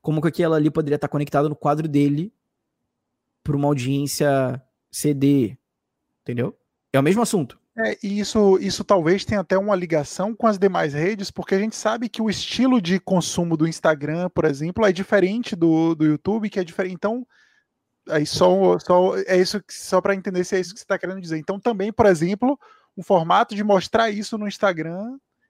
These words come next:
Speaker 2: e de
Speaker 1: É,
Speaker 2: repente
Speaker 1: por exemplo,
Speaker 2: interligar tudo, puxar, né?
Speaker 1: o Instagram já percebeu que não é o qu-, quanto mais story você faz, é quanto que você consegue contar uma história nos stories que faz a galera ficar ali, retida,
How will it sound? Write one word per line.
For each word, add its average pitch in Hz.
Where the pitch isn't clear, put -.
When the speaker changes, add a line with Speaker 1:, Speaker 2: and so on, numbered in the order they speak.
Speaker 2:
e 180
de 156
Speaker 1:
É, 175
Speaker 2:
repente 190
Speaker 1:
por 226
exemplo, 226
Speaker 2:
interligar 175
tudo, 190
puxar, 165
né? 175
Speaker 1:
o 185
Instagram 190
já 220
percebeu 185
que 175
não 165
é 208
o 233
qu-, -
quanto 226
mais 180
story 151
você 143
faz, -
é 143
quanto 254
que -
você 226
consegue -
contar 170
uma 190
história 180
nos 170
stories 156
que -
faz 214
a 220
galera 170
ficar 156
ali, 156
retida, 175